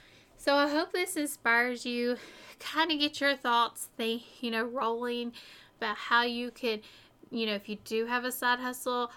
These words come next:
I'd love to hear about it. You can email me at the candy couple yahoo dot com. But really kind of look at, especially like a family side hustle where you can help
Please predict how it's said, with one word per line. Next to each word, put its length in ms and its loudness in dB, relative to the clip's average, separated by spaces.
I'd 100 -8
love 300 0
to 80 -12
hear 160 -4
about 280 0
it. 120 0
You 80 -10
can 160 -10
email 260 -4
me 180 -6
at 120 -8
the 140 -2
candy 260 -8
couple 260 -8
yahoo 340 -4
dot 220 -10
com. 380 2
But 140 2
really 400 0
kind 260 -4
of 100 -4
look 280 -2
at, 260 -2
especially 440 -4
like 80 -6
a 120 -8
family 380 -4
side 220 -2
hustle 340 -12
where 200 -4
you 200 -8
can 160 -10
help 400 -2